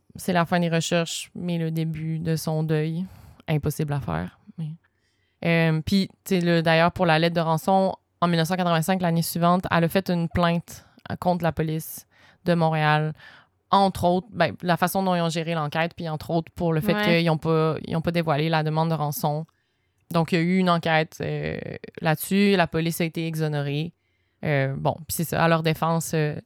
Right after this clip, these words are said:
Speaker 1: tu sais, il y avait tellement d'informations, tellement de rançons, de, de rançons bidons. Euh, puis ils ont surtout pas voulu prendre le risque d'envoyer Madame Vien devant un fou furieux. Tu sais, ils savaient pas
Speaker 2: Mais il y a des
Speaker 1: c'était qui,
Speaker 2: protections
Speaker 1: c'était
Speaker 2: que tu
Speaker 1: quoi.
Speaker 2: peux prendre,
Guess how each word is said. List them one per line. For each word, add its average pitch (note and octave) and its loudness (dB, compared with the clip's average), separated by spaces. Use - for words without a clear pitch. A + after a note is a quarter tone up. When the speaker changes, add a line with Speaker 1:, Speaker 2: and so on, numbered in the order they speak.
Speaker 1:
tu - -18
sais, F3 -6
il E3 -6
y D#3 -4
avait D3+ 0
tellement E3+ 2
d'informations, E3 2
tellement E3 0
de D#3+ 0
rançons, D#3+ -2
de, D#3+ -4
de E3+ 0
rançons E3 0
bidons. E3 2
Euh, D#3 4
puis F#3+ 2
ils F3+ -2
ont F3 4
surtout G3 -2
pas F3+ 4
voulu F3+ 0
prendre E3+ 0
le D#3+ 2
risque E3 -2
d'envoyer D#3 0
Madame D#3+ 2
Vien E3 -2
devant E3 2
un D#3+ 2
fou - -8
furieux. E3 2
Tu - -4
sais, E3+ 2
ils D#3 0
savaient C#3+ 0
pas F3 4
Speaker 2:
Mais A3 4
il - 6
y - 6
a G3 4
des F3+ 4
Speaker 1:
c'était F3+ 4
qui, F3+ 4
Speaker 2:
protections G#3+ 6
Speaker 1:
c'était C4 6
Speaker 2:
que F#3+ 2
tu - -
Speaker 1:
quoi. F3+ 6
Speaker 2:
peux F#3 6
prendre, C4 0